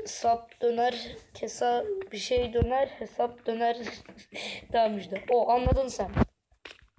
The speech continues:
Sinir ettiniz adamı ya. Al.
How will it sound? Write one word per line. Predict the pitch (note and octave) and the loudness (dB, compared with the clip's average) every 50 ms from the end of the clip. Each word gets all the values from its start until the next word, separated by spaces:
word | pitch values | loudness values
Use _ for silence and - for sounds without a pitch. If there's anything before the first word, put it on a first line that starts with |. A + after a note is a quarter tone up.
| _ _ _ _ _ _ - _ - - _ _ _ - - _ _ _ - - - - _ - _ _ - - - - - - - _ _ _ _ _ | _ _ _ _ _ _ -20 _ -20 -20 _ _ _ -20 -20 _ _ _ -20 -20 -20 -20 _ -20 _ _ -20 -20 -20 -20 -20 -20 -20 _ _ _ _ _
Sinir | - - - - - - - A#3 A3+ A#3 A#3+ | -16 -12 -10 -8 -8 -6 -4 -2 0 2 2
ettiniz | A#3+ A#3+ A#3+ A#3+ - - G#3+ G#3+ G3+ G#3 | 2 2 0 -2 -6 -6 -6 -4 -2 -2
adamı | G#3 G3 G3+ G3 G3+ G3 | 0 0 -2 -2 -2 -4
ya. | G3 G3 G#3 A#3+ A#3+ _ _ _ _ _ _ - _ _ _ - - - - - - - _ _ _ _ _ _ _ - - - - _ _ - - - _ _ - B3 B3 A#3+ G#3 - - - _ - E3+ - - _ _ - - - - | -4 -6 -8 -10 -14 _ _ _ _ _ _ -20 _ _ _ -20 -20 -20 -20 -20 -20 -20 _ _ _ _ _ _ _ -20 -20 -20 -20 _ _ -20 -20 -20 _ _ -20 -20 -20 -20 -20 -20 -20 -20 _ -20 -20 -20 -20 _ _ -16 -14 -4 0
Al. | - B3+ B3+ A#3+ | 2 4 4 2